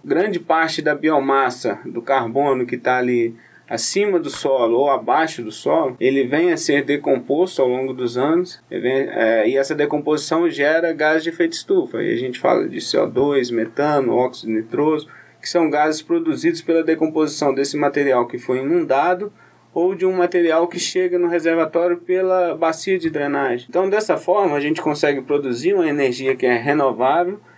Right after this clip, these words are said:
mas não é necessariamente uma energia que é cem por cento limpa. Então, existem impactos associados a todas as formas de energia. O que a gente precisa,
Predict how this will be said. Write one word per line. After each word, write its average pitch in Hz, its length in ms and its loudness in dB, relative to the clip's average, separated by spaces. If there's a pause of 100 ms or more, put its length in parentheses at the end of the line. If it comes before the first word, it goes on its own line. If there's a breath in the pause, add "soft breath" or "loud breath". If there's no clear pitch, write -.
(240 soft breath)
mas 156 260 0
não 180 240 2
é 165 120 2
necessariamente 151 800 0
uma 160 60 4
energia 156 600 0
que 170 240 -2
é 151 200 2
cem 165 240 0
por 160 80 -14
cento 165 280 -2
limpa. 151 380 0
Então, 156 220 -2
existem 180 460 0
impactos 170 420 -2
associados 165 600 0
a 151 80 2
todas 156 380 -2
as 135 140 -2
formas 143 440 -2
de 131 60 -6
energia. 117 540 -2 (340 loud breath)
O - 20 -20
que 151 60 -4
a 147 60 2
gente 175 240 -2
precisa, 127 720 0